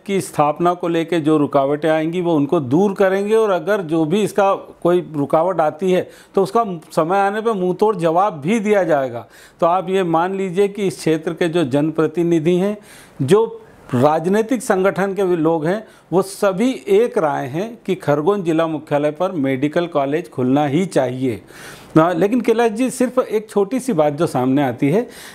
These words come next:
कि अभी तक ये जो, जैसे भा-, भारतीय जनता पार्टी और कांग्रेस, ये दो मुख्य राजनीतिक दल हैं मध्य प्रदेश में, हर क्षेत्र में इनका,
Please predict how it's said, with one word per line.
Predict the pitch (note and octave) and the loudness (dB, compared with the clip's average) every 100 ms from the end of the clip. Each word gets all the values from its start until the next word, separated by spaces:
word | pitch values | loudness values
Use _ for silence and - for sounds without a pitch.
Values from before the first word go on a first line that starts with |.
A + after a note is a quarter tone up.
| - | 0
कि | A#3 A#3+ G#3+ | 2 2 0
अभी | - F#3+ G#3 | 0 0 2
तक | A#3 A#3 A3 | 2 2 2
ये | A3 A#3 A#3 - | 2 4 2 -2
जो, | D#3+ D#3+ G3+ F3+ D#3+ | -8 0 0 0 -4
जैसे | E3+ F3 G3+ | -2 0 0
भा-, | B2 C#3 D#3+ E3 | 0 0 0 -2
भारतीय | C3 C#3+ F#3+ | -4 -4 -2
जनता | F#3+ F3+ G3+ | -2 0 0
पार्टी | F#3 F#3 G3 | 0 -2 -2
और | G3 | 0
कांग्रेस, | D#3 C3+ C3 A2+ - - _ - | 0 0 -2 -6 -12 -20 _ -2
ये | A#3+ A#3 | 0 2
दो | G#3 A3+ | 2 2
मुख्य | G3+ - G#3+ | 0 0 2
राजनीतिक | F3+ F3 F3 G3 D#3 | 0 -2 -4 -4 0
दल | D3+ | 0
हैं | D3+ | 0
मध्य | D#3 A#2+ C3+ | -2 -2 -2
प्रदेश | B2+ A#2+ B2 - | -2 -2 -2 -2
में, | A2+ - - - - - | -8 -8 -20 -20 -20 -6
हर | - G#3+ | -2 -2
क्षेत्र | - F#3+ F#3 G3 | 0 0 0 0
में | G#3 | 0
इनका, | E3+ E3 F#3 | 0 0 0